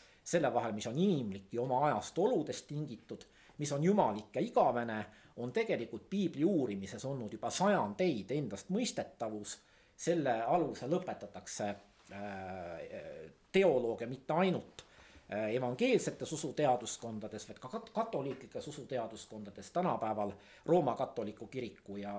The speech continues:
ja, ja evangeelsete kirikute piibli uurimine ei erine mitte milleski.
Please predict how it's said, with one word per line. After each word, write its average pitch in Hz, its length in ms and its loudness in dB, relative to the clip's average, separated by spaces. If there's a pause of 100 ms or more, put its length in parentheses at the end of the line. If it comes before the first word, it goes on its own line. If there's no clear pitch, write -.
ja, 101 300 -6
ja 120 120 -4
evangeelsete 120 640 -4
kirikute 131 520 -4
piibli 143 380 -4
uurimine 107 460 0
ei 131 160 4
erine 110 240 2
mitte 127 240 -8
milleski. 147 720 0